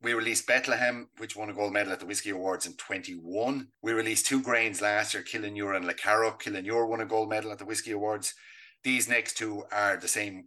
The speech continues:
the same whiskey. Uh, so two thousand and nine Cooley grain, f-, finished in, in, in different casks. So really good base liquid. Um, and,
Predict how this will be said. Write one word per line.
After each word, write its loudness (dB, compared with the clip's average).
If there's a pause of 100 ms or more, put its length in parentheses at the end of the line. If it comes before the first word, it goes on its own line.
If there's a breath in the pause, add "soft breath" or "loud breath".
the -4
same 0
whiskey. -4 (220)
Uh, -4
so -4
two -8
thousand 0
and -8
nine -4
Cooley -8
grain, -6 (400 loud breath)
f-, -14
finished -2
in, -10
in, -12
in -10
different -8
casks. -4
So -2 (300 loud breath)
really 2
good 2
base 0
liquid. -8 (280)
Um, -4 (340)
and, -6